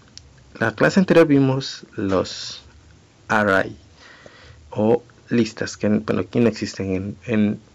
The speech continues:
Python, aquí se le llaman listas. Entonces a name, vamos a poner, va a ser igual a name, pero le vamos a pasar un argumento, una función, se llama split.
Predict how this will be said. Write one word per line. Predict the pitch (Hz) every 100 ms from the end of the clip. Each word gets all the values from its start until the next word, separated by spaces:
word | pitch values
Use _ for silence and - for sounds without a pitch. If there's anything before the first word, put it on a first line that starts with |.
| -
Python, | 117 113 139
aquí | 104
se | 98
le | 98
llaman | 95 95 95
listas. | 90 - - - - - - -
Entonces | - 127 143 - - -
a | 117 117 117
name, | 127 147 151 104 - - - - - - - - - - -
vamos | 98 98
a |
poner, | 98 95 92
va | - - - -
a |
ser | 101 107
igual | 98 92
a |
name, | 98 151 110 139 - - - - - _ -
pero | 151
le | 165
vamos | 160 156
a | 151
pasar | - 127 135
un | 131
argumento, | 120 107 - 104 104 98
una | 110
función, | 120 104 92 - 120 92 -
se | - 107
llama | 123
split. | 120 - 135 123